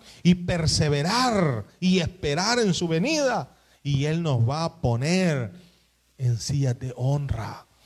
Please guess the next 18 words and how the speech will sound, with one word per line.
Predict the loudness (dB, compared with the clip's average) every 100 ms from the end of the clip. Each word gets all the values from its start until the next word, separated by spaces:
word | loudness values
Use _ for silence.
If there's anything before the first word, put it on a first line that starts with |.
| _
para | 2 2 0
gloria | 0 0 -2
de | -6
su | -10 -12
nombre. | -14 -16 -18 -20 _ _ _ _ _ _ _ _ _ _ _ _ _ _ _ _ _ _ _ _ _ _ _
Amén. | -2 0 0 -2 -12 -16 _ _ _ _ _ _ _ _ _ -4
¿No | 0
se | 2
alegra | 2 0 0
usted | -2 -2
por | 0
esto? | 0 0 -2 -2
A |
mí | 0 0 0
sí | -2
me | 0
alegra | 0 0 -4
esto. | -10